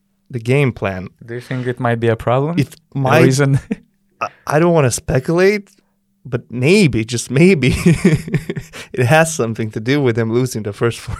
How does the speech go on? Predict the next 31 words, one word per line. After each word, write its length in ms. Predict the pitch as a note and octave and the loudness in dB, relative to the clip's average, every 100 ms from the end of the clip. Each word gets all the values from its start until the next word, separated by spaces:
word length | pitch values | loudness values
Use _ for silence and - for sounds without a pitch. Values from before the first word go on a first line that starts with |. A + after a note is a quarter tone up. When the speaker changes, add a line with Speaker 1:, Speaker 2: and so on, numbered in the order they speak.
| C#3+ | -6
Speaker 1:
<laughs> 80 | - | -2
games 240 | D#3 - | -2 -2
of 100 | A2+ | -6
the 100 | G#2+ | -6
season. 540 | G#2+ - C#3+ - G#2 - _ - - A3 G3+ F#3+ - - - F#2 | -6 -4 -4 -4 -10 -10 _ -20 -14 -14 -12 -14 -16 -16 -16 -12
Speaker 2:
No, 260 | G#2 G#2 | -8 -8
it, 200 | G#2 - | -8 -6
it, 120 | - - - - | -8 -6 -6 -2
of 140 | D#3+ | 0
course, 220 | F#3+ D#3+ | 2 0
it's 100 | C#3+ | -2
just 260 | - C#3+ D3 | -2 -2 0
a 60 | B2 | -2
joke. 440 | G#2+ A#2 G#2 - | 0 -2 -2 -4
Speaker 1:
<laughs> 40 | - | -6
Of 120 | - | 0
Speaker 2:
Uh, 40 | A2+ A2 | 2 2
Speaker 1:
course. 40 | - | 2
Speaker 2:
Ataman 420 | A#2+ - C#3 D3+ | 2 4 4 4
Speaker 1:
Well, 100 | C#3+ - | 0 -6
this 220 | C#3 C#3 C#3+ | -4 -2 0
is 120 | B2+ | 0
a 80 | B2 | 2
joke 320 | C3 C3+ B2+ | 2 2 2
coming 280 | C3+ B2+ B2+ | 2 2 0
from 240 | - B2+ | 0 0
me 180 | C3 C3 | 0 0
as 140 | A#2 | 0
well. 340 | A#2 C#3+ A2+ G2 | 0 0 0 -4
Speaker 2:
<laughs> 140 | - - | -12 -16
Yeah. 180 | - | -16